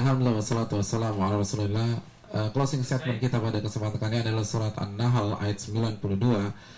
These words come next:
Speaker 1: Ketika Allah berfirman, "Wala takunu kallati naqadat ghazlaha min ba'di quwwatin ankatha." Dan janganlah Anda seperti seorang wanita yang semalaman memintal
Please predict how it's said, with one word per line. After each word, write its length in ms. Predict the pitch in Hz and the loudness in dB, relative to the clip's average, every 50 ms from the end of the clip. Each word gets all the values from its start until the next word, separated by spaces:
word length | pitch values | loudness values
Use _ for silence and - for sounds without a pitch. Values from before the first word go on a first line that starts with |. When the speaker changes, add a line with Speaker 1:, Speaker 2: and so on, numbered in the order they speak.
| - - - - - - | -20 -20 -20 -20 -6 -4
Speaker 1:
Ketika 320 | - 123 123 120 117 98 | -2 0 0 0 0 0
Allah 160 | 110 120 120 107 | 2 2 2 2
berfirman, 320 | 107 110 117 120 110 113 | 2 2 2 2 2 2
"Wala 160 | 117 113 110 113 | 0 0 -2 -2
takunu 680 | - 113 104 101 - 127 123 123 117 107 104 101 90 - - | -2 -2 -4 0 2 2 2 2 2 0 0 0 -2 -4 -4
kallati 560 | - - 123 113 110 117 120 120 120 127 113 | -2 0 0 2 2 2 2 2 2 0 0
naqadat 560 | 110 120 123 - 123 117 110 110 107 101 - - | 0 0 -2 0 -2 -2 0 0 -2 -4 -2 -2
ghazlaha 720 | 113 123 113 110 117 113 113 110 117 120 120 120 123 127 - - - - - - - - | 0 0 0 0 0 0 2 2 2 2 2 2 0 0 -4 -8 -14 -20 -20 -20 -6 -2
min 140 | 123 123 117 113 107 | 0 0 0 0 0
ba'di 320 | 113 127 - 120 110 107 101 | 0 0 0 0 -2 -2 0
quwwatin 460 | - 143 135 120 117 107 131 123 - | 2 2 2 2 2 2 0 0 0
ankatha." 600 | - 104 98 95 - 101 98 95 - 98 87 - - - - - - - - - - - | -2 -4 -4 -2 0 2 2 2 2 0 0 -2 -4 -12 -20 -20 -20 -20 -20 -20 -18 -4
Dan 160 | - 127 123 117 | 0 0 0 2
janganlah 460 | 110 113 113 123 131 135 131 127 123 | 0 0 2 2 4 4 2 2 2
Anda 240 | 127 127 120 123 123 | 0 0 2 0 0
seperti 480 | - 123 - - 120 120 - 131 127 | 0 -2 -2 0 0 0 2 0 0
seorang 400 | 120 - - - 113 113 113 110 | 0 0 -2 -2 0 0 0 -2
wanita 640 | 110 110 113 117 123 123 - 127 127 131 131 127 - - - - - - - - - | -2 -2 0 0 0 0 2 2 2 4 2 2 0 -6 -12 -20 -20 -20 -16 -8 -4
yang 480 | - 117 113 113 113 113 113 113 113 113 | -2 0 2 2 2 0 -2 -4 -4 -4
semalaman 800 | - - 131 123 120 120 120 127 131 131 135 135 135 135 135 131 | -2 0 2 2 2 4 4 4 4 4 4 2 2 2 0 0
memintal 1120 | 123 120 120 120 120 117 120 135 147 147 143 131 - - 127 117 101 101 95 85 - - | 0 2 0 0 0 0 0 0 0 0 -2 -2 -2 0 0 0 0 0 -2 -2 -4 -6